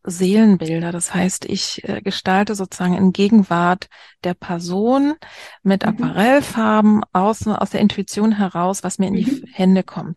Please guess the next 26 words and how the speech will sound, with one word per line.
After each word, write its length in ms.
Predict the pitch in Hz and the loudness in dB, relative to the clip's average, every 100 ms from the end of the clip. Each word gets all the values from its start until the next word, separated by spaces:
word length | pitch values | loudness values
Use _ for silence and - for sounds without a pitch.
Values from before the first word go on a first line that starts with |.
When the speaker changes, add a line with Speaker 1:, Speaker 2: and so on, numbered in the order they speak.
| - 233 | -8 -6
Speaker 2:
Mhm. 160 | 220 247 | -4 -4
Speaker 1:
Die 60 | |
Person 300 | - 180 165 | -6 -8 -8
guckt 280 | - - - | -10 -16 -10
zu, 380 | - 277 277 277 - - | -6 -4 -6 -8 -14 -8
wir 120 | 196 | -6
schauen 300 | - 185 185 | -2 -2 -2
uns 120 | 190 | -4
das 100 | 196 | -6
dann 180 | - 185 | -4 -2
anschließend 680 | 180 196 - 190 180 185 - | 0 -2 -2 -4 -2 -4 0
an. 300 | 196 247 262 - - | 2 2 0 -6 -10
Und 280 | - 214 202 _ | 0 0 0 _
da 200 | 202 208 | 0 0
ist 260 | - 233 - | -2 -6 -8
ganz 460 | 190 190 220 254 - | -2 0 0 -2 -8
klar, 480 | - 190 190 208 220 | -14 -6 -4 -2 -4
ich 200 | 202 - | -8 -10
zeig 260 | - 208 - | -2 -2 -2
auch 160 | 190 | -4
sonst 400 | - 202 254 - | 2 4 4 0
keine 300 | - 180 180 | -4 -2 -2
Bilder 300 | 180 180 185 | -2 -2 -2
von 240 | - 185 190 | -2 -4 -2
Klientinnen, 720 | 185 175 196 220 226 220 208 | -2 2 2 4 2 2 0
aber 360 | 180 190 196 | -2 0 -2